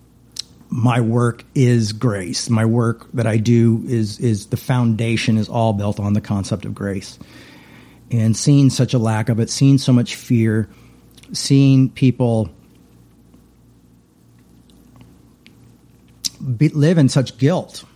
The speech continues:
you know, in such fear of, of legalism and in such fear of God, and you, seeing God used as this, like, control method on how to control people. God's gonna be mad at you. And it was like God was Santa Claus, you know,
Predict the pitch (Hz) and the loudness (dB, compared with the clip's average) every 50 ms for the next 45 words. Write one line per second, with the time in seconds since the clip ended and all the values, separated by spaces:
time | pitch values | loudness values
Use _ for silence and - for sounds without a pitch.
0 | _ _ _ _ - - 127 120 120 113 117 117 - 135 - - - - 139 139 | _ _ _ _ -6 -2 0 2 2 2 0 0 -2 -4 -4 -6 0 2 2 4
1 | 143 139 123 113 101 - - 127 110 104 107 117 131 160 156 160 131 120 113 104 | 4 4 2 0 -2 -4 -4 -4 -4 -2 -2 0 2 2 2 0 0 -2 -2 -2
2 | 107 117 107 113 - 127 120 117 - - 127 123 - - 135 131 117 98 101 - | -2 -2 -2 -2 0 0 0 0 2 0 -2 -2 0 0 2 2 2 0 -2 -4
3 | 123 113 131 139 135 113 110 123 131 - - - - - - - - - - - | -4 -2 -2 -2 -2 -4 -4 -8 -10 -12 -12 -20 -20 -20 -20 -20 -20 -20 -20 -20
4 | - - - 127 120 123 127 127 - - 143 135 135 127 110 123 120 120 127 127 | -20 -6 0 2 4 4 4 2 0 0 2 4 4 4 4 2 0 0 0 0
5 | 120 113 117 120 123 120 107 104 107 101 110 107 - - - 113 110 - - - | 2 2 4 4 4 4 2 0 -2 -2 -2 -4 -4 -4 -4 -4 -4 -6 -10 -6
6 | - - 120 - - - 135 131 135 131 120 107 101 95 - - - - - - | -2 0 0 0 0 0 0 0 2 2 2 2 0 -2 -8 -10 -12 -12 -12 -16
7 | - - - - - - - _ - 110 107 87 82 120 117 113 - 110 - - | -18 -20 -20 -20 -20 -20 -20 _ -6 -6 -4 -2 -2 -4 -2 0 -2 -2 -2 -2
8 | 117 113 113 - 110 98 92 92 98 - 104 113 127 123 - 147 139 147 143 151 | -4 -4 -2 -2 -4 -4 -2 -4 -4 -2 -2 -2 -2 0 0 0 2 2 2 2
9 | 156 170 165 123 131 131 156 165 147 - - 170 160 139 127 151 135 143 143 127 | 2 0 0 2 2 2 4 2 2 2 0 0 0 0 -2 -2 -2 0 0 0
10 | 123 - - - 151 165 156 - - - - 85 80 82 90 110 117 113 107 104 | -2 0 0 0 0 2 0 -2 -4 -6 -10 -10 -10 -12 -8 -4 -2 0 0 0
11 | 107 113 | -2 -2